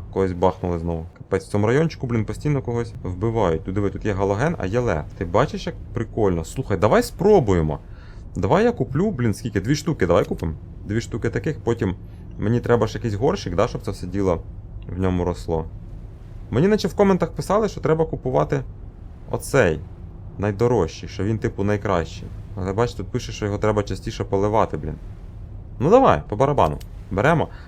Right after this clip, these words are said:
Так, і треба ж лампу, да, якусь? От лампу, я не знаю, яка краще. Зараз, одну секунду, я спробую це все діло перекласти. А, простий світодіодний світильник для росту. Випромінює фіолетове світло, яке стимулює ріст рослин на п'ятнадцять відсотків швидше, ніж галоген. Необхідно поставити на підвісну стійку. Блін, так диви, воно швидше, ніж галоген. А ось до галоген.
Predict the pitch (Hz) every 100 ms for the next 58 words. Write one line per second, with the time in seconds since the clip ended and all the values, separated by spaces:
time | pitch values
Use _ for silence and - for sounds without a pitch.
0 | - 104 104 127 156 110 139 131 90 85
1 | 120 160 92 - 110 180 170 101 123 120
2 | 135 92 80 82 78 - 78 107 113 95
3 | 101 110 104 107 87 87 - 104 104 98
4 | 101 104 101 101 101 113 175 - - -
5 | 98 98 101 - 123 - 196 160 143 127
6 | 135 123 127 - 175 139 107 123 90 -
7 | 80 - - - 95 117 120 156 156 139
8 | 113 110 127 117 - 131 - 104 101 120
9 | 104 110 110 123 120 107 - 98 - 143
10 | 117 104 101 123 127 120 117 143 - 123
11 | 131 165 - 131 131 113 131 131 127 90
12 | - - 98 101 - 147 135 - - 123
13 | 127 123 104 98 101 101 123 - 104 90
14 | - 73 92 127 143 104 98 135 139 98
15 | 123 123 139 135 120 98 98 90 82 85
16 | 131 147 156 120 82